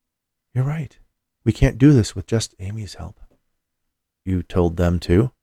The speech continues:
"Yes, of course I did. We need them." She slips out of my grasp and goes into the dining room. "Can I get you anything?" she asks our newly arrived guests.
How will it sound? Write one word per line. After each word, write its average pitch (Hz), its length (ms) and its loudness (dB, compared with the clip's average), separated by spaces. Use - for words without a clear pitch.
"Yes, - 340 -10
of - 80 -16
course 226 240 -6
I 180 80 0
did. 92 320 -8
We 135 80 2
need 226 220 2
them." 87 240 -4
She - 140 -14
slips - 400 -2
out 107 100 -4
of 98 80 -6
my 98 120 -2
grasp 95 400 -6
and 98 80 -4
goes 92 220 0
into 95 220 -10
the 90 120 -6
dining 101 280 -4
room. 80 160 -10
"Can 151 100 4
I 147 60 6
get 147 220 2
you 160 60 4
anything?" 180 440 0
she - 180 -6
asks 92 380 -8
our 95 100 -8
newly 92 260 -4
arrived 87 380 -4
guests. - 540 -12